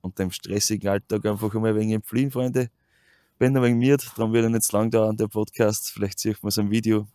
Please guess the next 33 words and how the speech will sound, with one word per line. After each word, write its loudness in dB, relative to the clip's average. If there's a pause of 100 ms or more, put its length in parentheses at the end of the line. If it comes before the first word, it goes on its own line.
Ich 2
hoffe, 6
ich -6
bring 4
das 2
diesmal 2
hin, 0 (220)
weil 2
es 0
ist -2
ja 6
<laughs> -
zweimal 4
schief 0
gegangen. 0 (540)
Aber 4
ich 2
glaube, 6
jetzt 0
weiß 0
ich -4
die 2
Einstellungen. 0 (140)
Aber 0 (360)
ja, -12 (720)
wünsche -2
euch -2
wirklich 0
noch -4
einen -4
wunderschönen 0
Tag -4 (760)
und -6